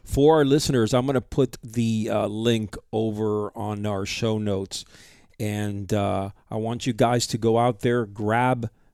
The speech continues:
uh, you know, grab the link, click it, and absolutely absorb what's in this magazine. I've read a couple of issues, man, and, uh, it's legit. Some very, very good stuff.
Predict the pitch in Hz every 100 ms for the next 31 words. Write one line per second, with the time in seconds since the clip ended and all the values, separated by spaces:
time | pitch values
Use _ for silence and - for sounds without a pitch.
0 | - 127 117 113 107 107 104 101 107 123
1 | 127 123 120 131 143 135 - - _ -
2 | 139 139 - 143 - _ - 113 107 -
3 | 123 135 131 - 120 123 117 117 113 107
4 | 101 113 110 110 104 104 110 104 107 -
5 | 107 104 98 98 95 95 110 104 - 104
6 | 107 104 107 - 101 101 101 101 98 98
7 | 95 95 95 - - _ 117 101 117 107
8 | 98 113 101 - 101 95 107 113 110 104
9 | 104 101 98 98 90 - 104 98